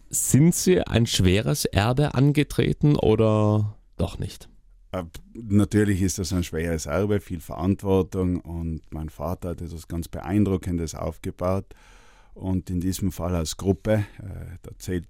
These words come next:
Speaker 2: kommt ja noch, die, zur Leitner kommen noch, äh, die Brino, die Boma, die,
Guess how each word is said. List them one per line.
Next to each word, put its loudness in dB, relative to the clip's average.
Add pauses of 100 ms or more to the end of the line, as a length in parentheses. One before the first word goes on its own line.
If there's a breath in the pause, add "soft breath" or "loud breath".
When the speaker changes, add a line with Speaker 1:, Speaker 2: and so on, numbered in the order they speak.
(120)
Speaker 2:
kommt 0
ja 0
noch, 0
die, -8
zur -4
Leitner 0
kommen -4
noch, -10
äh, -14
die -12
Brino, 2 (120)
die -14
Boma, 2
die, -8